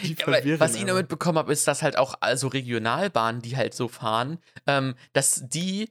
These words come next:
Speaker 2: manche werden aber trotzdem von der Deutschen Bahn Fernverkehr betrieben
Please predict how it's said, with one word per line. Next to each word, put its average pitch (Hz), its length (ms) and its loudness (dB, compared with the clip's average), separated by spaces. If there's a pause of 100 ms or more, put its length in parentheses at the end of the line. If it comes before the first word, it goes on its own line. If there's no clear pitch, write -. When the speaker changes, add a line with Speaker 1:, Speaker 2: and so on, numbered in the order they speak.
(120)
Speaker 2:
manche 156 460 -2
werden 143 280 0
aber 135 300 0
trotzdem 151 440 -2
von 151 220 -4
der 135 100 0
Deutschen 139 480 -2
Bahn 135 300 0 (140)
Fernverkehr 190 1080 -2
betrieben 143 840 -4